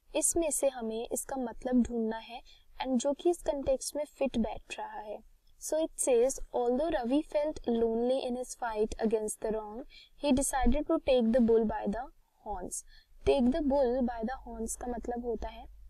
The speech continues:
कि किसी भी difficult situation से पूरी हिम्मत के साथ लड़ना, पूरी bravery के साथ लड़ना। तो यहाँ पे लिखा है कि रवि अकेले ही था अपनी fight में, उसको अकेला feel हो रहा था,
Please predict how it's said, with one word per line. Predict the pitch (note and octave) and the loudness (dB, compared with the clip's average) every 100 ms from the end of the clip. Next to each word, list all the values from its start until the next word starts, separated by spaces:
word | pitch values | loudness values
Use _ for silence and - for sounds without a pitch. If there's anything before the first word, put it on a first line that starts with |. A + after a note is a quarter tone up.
| - | -8
कि | C#4 | -4
किसी | C#4+ C#4 D#4 | -2 2 2
भी | D4 E4+ | 4 4
difficult | A#3+ B3 - B3+ C#4 C#4+ - | 4 2 0 0 2 2 0
situation | - - B3 - A#3 - B3+ B3+ | -4 -4 -2 2 2 2 -2 -2
से | - A3+ B3 - - - | 0 0 0 -8 -18 -4
पूरी | C4 C4 | -2 0
हिम्मत | D4+ B3+ A#3 A#3 B3 - | -2 -2 -2 -2 -4 -2
के | B3 | -2
साथ | - G#3+ A#3 - - - | -2 -6 -6 -8 -12 -6
लड़ना, | A3+ A3+ A3 G#3 G3+ - | -2 -2 -2 -6 -8 -4
पूरी | A#3+ C4+ E4+ | 0 0 -2
bravery | C4+ G#3+ A3 A#3 A#3 A#3 B3+ | -4 -2 2 4 4 2 2
के | C4 | 0
साथ | B3 G#3+ - | -2 -8 -2
लड़ना। | A3 G#3 G3+ G#3+ - - - - - - | -2 -2 -8 -10 -14 -18 -18 -20 -16 0
तो | |
यहाँ | C4+ C4 C4 | 0 0 -4
पे | C#4 E4 | -4 0
लिखा | B3+ - A3 | 0 -2 -12
है | G#3+ A#3 - - - - - | -14 -16 -18 -18 -18 -10 -4
कि | E4 E4+ - - | -2 -4 -8 -8
रवि | A3 B3 A#3+ C#4 D#4+ - | -6 -4 0 0 0 -4
अकेले | - C4+ A#3+ C4+ | -2 2 4 2
ही | C#4 C#4+ | 2 -2
था | C#4 C4 | -2 -4
अपनी | A3+ - A#3+ | -4 -4 -4
fight | B3 G#3+ - | -4 -6 -4
में, | A#3 | -6
उसको | C4+ - | -6 0
अकेला | C4+ - B3 B3 | 0 2 2 2
feel | C4+ - B3+ C4+ D4+ C#4 | -2 2 4 4 2 2
हो | C4 | 2
रहा | B3+ A#3+ A3+ | 2 -4 -8
था, | - A3 | -6 -8